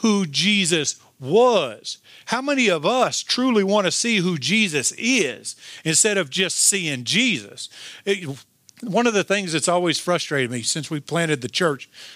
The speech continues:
I heard a guy say one time, we were leaving Cornerstone, he goes, "Man, you need to go to G-, you need to go to Lebanon, you need to make Jesus famous." And I thought,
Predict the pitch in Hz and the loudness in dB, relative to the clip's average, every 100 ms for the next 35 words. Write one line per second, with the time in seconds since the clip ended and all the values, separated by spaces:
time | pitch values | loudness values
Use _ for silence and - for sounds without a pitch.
0 | - - 147 190 156 170 165 - 170 165 | -10 -4 0 0 0 0 0 -2 0 0
1 | 156 165 156 170 160 160 131 131 202 170 | 0 -2 -2 -2 -2 0 2 2 2 0
2 | 120 175 160 139 165 139 139 113 - - | -2 -2 0 0 0 0 0 -4 -8 -14
3 | - - 151 165 190 185 151 180 170 139 | -20 -4 0 2 2 0 2 2 2 -2
4 | 151 196 196 - - - 180 208 175 175 | -2 0 0 -4 -12 -4 0 2 2 2
5 | 147 185 202 196 175 202 131 147 170 120 | 4 2 0 -2 -2 -2 -2 -2 -2 -2
6 | 214 190 120 - 190 208 117 - - _ | -2 -2 -6 -2 0 0 -4 -12 -16 _
7 | _ _ _ _ _ _ _ _ _ _ | _ _ _ _ _ _ _ _ _ _
8 | - _ _ - 220 190 143 | -20 _ _ -2 0 0 -2